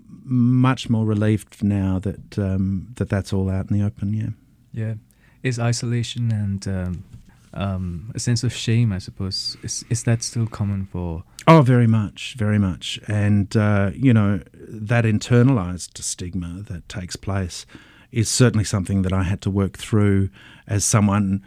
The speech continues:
Speaker 1: so vocal in the H I V space, um, you know, and so the time between my diagnosis and, and going public, um, was very much about dealing with my own, uh, battles in that area. And, yeah,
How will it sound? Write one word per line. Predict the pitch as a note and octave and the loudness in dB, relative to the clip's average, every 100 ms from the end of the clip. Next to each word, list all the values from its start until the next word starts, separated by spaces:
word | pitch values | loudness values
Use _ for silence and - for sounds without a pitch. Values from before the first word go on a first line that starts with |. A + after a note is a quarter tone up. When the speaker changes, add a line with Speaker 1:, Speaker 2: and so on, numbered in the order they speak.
| _ | _
Speaker 1:
so | - - G#2 F#2+ F#2 F2+ A2+ | -10 -4 0 0 -2 -4 -2
vocal | A#2+ B2 - A2 F2 F2+ F#2 G2 F#2+ | 2 4 2 -2 -4 -6 -10 -12 -6
in | A#2+ G#2 | -2 0
the | G2+ | 0
H | G2+ - | -2 -2
I | |
V | G2 F#2+ | -2 -2
space, | - B2 A2 F#2+ G#2+ - | -2 0 2 0 -2 -4
um, | G2+ G#2+ G#2 G#2 G2 G2+ G2 | -4 0 0 0 0 -2 -2
you | A#2+ G2 | 0 0
know, | F#2 A2+ | 0 -2
and | A#2 A2+ - | 2 0 2
so | B2 A2+ G#2 G2+ - - - | 2 4 2 -4 -12 -20 -20
the | - F2+ A2 A2 | -14 -10 -2 -2
time | - A#2+ A2+ | 2 4 4
between | G2+ - G#2 G2+ G2 | 2 -2 0 2 4
my | G2 | 2
diagnosis | F#2+ F#2+ A2+ A2+ - F#2+ | 0 2 4 4 2 -6
and, | F#2+ F#2 | -4 -4
and | E2+ G2 | -2 -2
going | G2 F#2+ | 0 -2
public, | G2 - A#2+ F2+ E2+ _ - | -2 -4 -6 -6 -10 _ -8
um, | F#2 F2+ F2+ - | -6 -6 -8 -4
was | G#2+ | -4
very | - B2 A2+ | 2 6 6
much | A#2 G2 | 4 0
about | F2+ F#2 F2 - | -10 -10 -10 -6
dealing | G#2+ F#2+ F#2 F#2+ | -4 -2 0 0
with | F#2 F#2 - - - - - - | 0 -2 -8 -20 -20 -20 -12 0
my | G2+ G2+ G2+ | 2 4 4
own, | G2 G2 G2 F#2 F#2+ _ _ _ _ A#2 | 4 4 4 2 -2 _ _ _ _ -8
uh, | F#2 F2+ E2+ E2 D#2+ D2+ | -6 -4 -4 -4 -4 -6
battles | A2 F#2+ F2+ F2 - | -8 -6 -4 -6 -6
in | F2 | -4
that | F2+ E2 | -2 -4
area. | E2+ F2+ F2+ - - - | -4 -4 -8 -12 -18 -8
And, | F2+ F2+ E2 - | -4 -4 -4 -4
yeah, | A#2 F#2+ | -2 -2